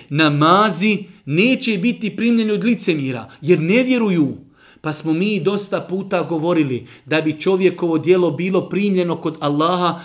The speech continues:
mora da se ispuni dva uvjeta. Prvi uvjet, da ono što radi, radi radi Allaha. Vjeruje u Allaha, vjeruje u sudnji dan i radi to iskreno radi Allaha, ne radi ljudi. Ne da bi ga neko pohvalio,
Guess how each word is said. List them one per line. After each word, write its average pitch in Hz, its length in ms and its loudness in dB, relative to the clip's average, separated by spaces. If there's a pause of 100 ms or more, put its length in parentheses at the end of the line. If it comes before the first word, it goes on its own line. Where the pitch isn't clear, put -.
(120)
mora 180 460 0
da 165 80 0
se 175 180 -4
ispuni 170 400 0
dva 156 320 0
uvjeta. 151 600 -2 (240)
Prvi 202 340 2
uvjet, 190 480 0 (180)
da 147 140 2
ono 196 300 2
što 165 220 -2
radi, 170 440 0
radi 170 380 2
radi 175 380 0
Allaha. 147 840 0 (240)
Vjeruje 254 580 6
u 202 80 12
Allaha, 170 680 6 (180)
vjeruje 240 340 2
u 220 40 4
sudnji 208 460 0
dan 226 360 0 (220)
i 175 140 4
radi 208 500 0
to 180 240 0
iskreno 202 600 0
radi 180 340 2
Allaha, 156 720 0
ne 165 200 -2
radi 190 240 0
ljudi. 151 720 -2 (300)
Ne 175 140 0
da 202 80 2
bi 202 80 4
ga 196 80 0
neko 202 300 0
pohvalio, 170 760 2